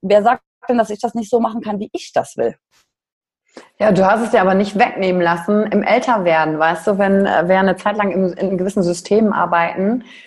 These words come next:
Speaker 2: dann werden wir ja angepasst her.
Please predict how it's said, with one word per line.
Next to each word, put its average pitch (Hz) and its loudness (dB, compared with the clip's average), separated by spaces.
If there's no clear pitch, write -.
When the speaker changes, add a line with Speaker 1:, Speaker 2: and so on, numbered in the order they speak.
Speaker 2:
dann 170 0
werden 196 2
wir 185 4
ja 175 2
angepasst 180 -2
her. 147 -4